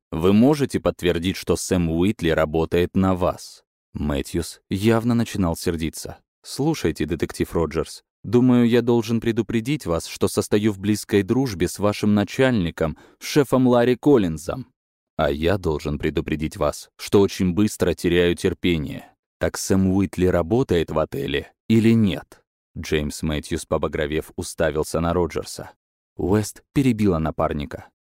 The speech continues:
«Мистер Мэтьюс, это срочно и очень важно!» Ещё мгновение Мэтьюс продолжал таращиться на Роджерса,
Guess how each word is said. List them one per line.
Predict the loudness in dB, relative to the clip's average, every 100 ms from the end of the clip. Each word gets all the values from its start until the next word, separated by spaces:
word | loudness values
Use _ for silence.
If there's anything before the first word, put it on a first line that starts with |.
| _ -4
«Мистер | 0 2 2 4
Мэтьюс, | 4 4 0 -12 -12 _
это | -2 0
срочно | 2 4 4 2 -6 -8 _ -2
и | -2 0
очень | 4 4 4 0 2
важно!» | 2 0 -6 -12 -14 _ _ _ _ -8
Ещё | -4 -4 -2 0
мгновение | 2 0 0 0 2 2
Мэтьюс | 2 0 -2 -6
продолжал | -4 0 0 0 0 0
таращиться | 0 0 -2 -2 -6 -4
на | -2
Роджерса, | 0 0 -2 -4 -4 -4